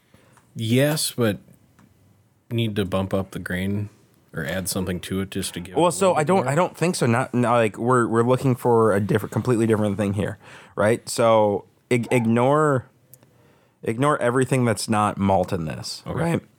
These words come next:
Speaker 2: So we're looking for, um, we're looking for a lightness. We're looking for something that's easy drinking. Um, something that,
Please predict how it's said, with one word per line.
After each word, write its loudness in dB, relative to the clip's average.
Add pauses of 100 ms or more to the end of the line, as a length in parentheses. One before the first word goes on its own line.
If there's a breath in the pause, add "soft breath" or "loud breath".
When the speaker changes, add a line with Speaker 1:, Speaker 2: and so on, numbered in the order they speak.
(400 loud breath)
Speaker 2:
So 2
we're 0
looking 2
for, 2 (220)
um, 0
we're 0
looking 2
for 0
a 4
lightness. -2
We're -2
looking 0
for 0
something -2
that's -4
easy 0
drinking. -4 (380 loud breath)
Um, 0
something -2
that, -2